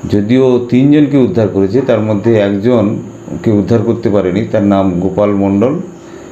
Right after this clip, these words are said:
বাড়ি ঝড়খালি, বয়স ছেচল্লিশ। ওকে, আহ, আজকেরও সারাদিন খোঁজাখুঁজি করেছে, গতকালও খোঁজাখুঁজি করেছে, এখনও পর্যন্ত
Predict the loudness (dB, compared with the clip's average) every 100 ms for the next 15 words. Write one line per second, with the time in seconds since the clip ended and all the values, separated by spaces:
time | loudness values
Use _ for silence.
0 | -6 -2 0 0 -2 -2 0 0 0 0
1 | 0 0 -4 -6 -2 -2 0 -2 -4 -14
2 | -20 -20 -20 -16 -6 -6 -2 0 2 2
3 | 0 -6 -14 -14 -6 -2 2 2 0 0
4 | -4 -2 0 0 0 0 0 -2 0 0
5 | 0 0 0 0 0 0 0 -2 0 -2
6 | 0 2 2 0 0 0 0 2 0 0
7 | 0 0 0 0 0 0 0